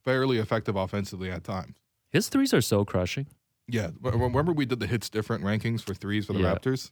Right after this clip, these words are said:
Speaker 1: Marcus Smart is the all-time leader in hits
Speaker 2: I would
Speaker 1: different.
Speaker 2: put Marcus Smart over Steph Curry
Speaker 1: Yo, for
Speaker 2: for
Speaker 1: real.
Speaker 2: hits different
Speaker 1: No,
Speaker 2: 'cause it
Speaker 1: exactly.
Speaker 2: hurts.
Speaker 1: 'Cause if, if Steph, whenever Steph shoots, I'm like, "Oh, damn, we gave up three points."
Speaker 2: Yeah.
Speaker 1: But when Marcus shoots and makes it, remember in, in the bubble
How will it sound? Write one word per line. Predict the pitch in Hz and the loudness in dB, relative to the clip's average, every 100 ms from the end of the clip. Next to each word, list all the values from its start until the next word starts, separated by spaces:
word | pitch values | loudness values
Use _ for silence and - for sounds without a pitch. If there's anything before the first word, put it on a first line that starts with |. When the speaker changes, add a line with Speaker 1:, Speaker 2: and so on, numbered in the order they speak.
| _ | _
Speaker 1:
Marcus | 123 135 165 | 0 2 0
Smart | 135 120 | 2 2
is | 107 | 2
the | 95 - | 0 2
all-time | 104 104 107 101 | 2 2 2 2
leader | 98 98 | 2 0
in | 92 | -2
hits | 92 98 - | -4 -4 4
Speaker 2:
I | 156 | 6
would | 233 180 | 6 10
Speaker 1:
different. | - 247 | 10 12
Speaker 2:
put | 165 - | 8 4
Marcus | 175 - 180 | 2 2 0
Smart | 139 120 143 - | 2 4 2 4
over | 131 131 131 | 4 6 4
Steph | 131 - 131 - | 2 4 2 2
Curry | - - 143 - - - _ | -4 0 -2 0 -8 -8 _
Speaker 1:
Yo, | 147 139 | 2 2
for | - 135 | 4 8
Speaker 2:
for | |
Speaker 1:
real. | 165 | 10
Speaker 2:
hits | 170 202 - | 10 8 8
different | 190 147 120 | 6 8 8
Speaker 1:
No, | 180 | 8
Speaker 2:
'cause | |
it | 156 | 8
Speaker 1:
exactly. | 151 98 - | 6 2 6
Speaker 2:
hurts. | 165 104 - - | 6 6 0 -4
Speaker 1:
'Cause | - - _ | -4 -4 _
if, | 151 156 | -4 -2
if | 147 | -4
Steph, | - 220 220 | 2 0 2
whenever | 139 226 302 | 2 2 2
Steph | 233 190 | -2 0
shoots, | 190 160 | 0 0
I'm | 117 | 0
like, | 104 | -2
"Oh, | 90 92 | -4 -8
damn, | 90 87 - - | -8 -10 -12 -12
we | |
gave | 107 107 | -6 -6
up | 101 | -4
three | 104 | -8
points." | 98 95 - - | -6 -6 -8 -4
Speaker 2:
Yeah. | 95 - | -4 0
Speaker 1:
But | 139 | 2
when | 143 | 2
Marcus | 117 131 - 220 | 4 2 2 -2
shoots | - 185 196 | 0 0 0
and | 123 104 | 0 0
makes | 120 - | 0 -2
it, | 190 | -2
remember | 131 190 | 0 0
in, | 233 160 120 | 0 -2 -2
in | 117 | -2
the | |
bubble | 107 147 98 101 | 0 0 0 -4